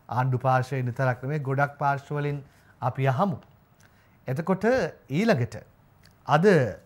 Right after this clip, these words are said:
ලංකාදීප පත්තරයේ තියෙනවා තවත් දේශපාලන කතා කීපයක්. යූ එන් පී කියන්නේ නම් මෙහෙමයි.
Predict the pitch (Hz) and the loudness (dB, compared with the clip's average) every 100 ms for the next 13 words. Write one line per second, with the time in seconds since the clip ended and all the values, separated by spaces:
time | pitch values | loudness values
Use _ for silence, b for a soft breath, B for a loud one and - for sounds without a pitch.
0 | _ _ - 120 139 143 185 180 185 185 | _ _ -4 2 2 4 4 4 2 0
1 | 175 170 175 170 156 170 175 165 151 131 | -4 -4 -4 -2 -4 -6 -4 -2 -2 -2
2 | 131 143 165 170 165 151 - 147 151 131 | -4 -4 -4 0 0 -2 -4 -2 0 -2
3 | 165 208 175 123 - b b b b b | -4 -6 -4 -6 -6 b b b b b
4 | - 170 240 233 226 220 202 190 156 107 | 0 4 4 0 -4 -4 -2 0 -2 -2
5 | 110 165 185 151 151 90 | -2 -2 0 -2 -2 -4